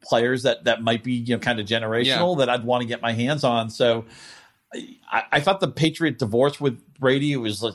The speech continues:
Speaker 1: Brady needed to go somewhere where they could support him.
Speaker 2: Yeah.
Speaker 1: And the New England didn't have that. New England needed to have a, a new plan. It, they, they, that was a divorce that made sense, where it's like, you know, you guys shouldn't be married anymore. You have different goals.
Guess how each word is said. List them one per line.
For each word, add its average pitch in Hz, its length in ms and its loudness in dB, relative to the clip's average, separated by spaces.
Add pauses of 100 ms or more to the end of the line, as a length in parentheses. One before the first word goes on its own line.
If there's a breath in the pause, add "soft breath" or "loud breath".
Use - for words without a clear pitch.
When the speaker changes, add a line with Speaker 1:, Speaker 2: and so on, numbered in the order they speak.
(100)
Speaker 1:
Brady 131 360 0
needed 170 200 0
to 156 60 -2
go 160 120 4
somewhere 160 280 0
where 151 80 2
they 151 100 0
could 151 140 -4
support 156 340 0
him. 120 120 -4
Speaker 2:
Yeah. 104 200 -4
Speaker 1:
And 127 140 -2
the 127 60 -2
New 135 200 4
England 151 220 0
didn't 147 200 -2
have 131 280 0
that. 143 300 2 (240 soft breath)
New 127 220 4
England 147 280 2
needed 139 300 0
to 135 80 4
have 123 260 0
a, 127 160 0
a 120 80 0
new 123 180 2
plan. 147 560 -2
It, 135 280 -8
they, 143 140 2
they, 156 340 0 (580 soft breath)
that 190 180 4
was 233 120 2
a 214 60 2
divorce 151 400 4
that - 140 0
made 117 200 -2
sense, - 460 -6
where 120 160 2
it's 120 120 -2
like, 113 200 0
you 143 80 -2
know, 131 260 -2
you 143 160 -2
guys 147 180 4
shouldn't 139 240 -4
be 113 80 -2
married 104 320 -2
anymore. 107 300 0
You 123 140 2
have 120 180 2
different 127 320 -4
goals. 117 480 0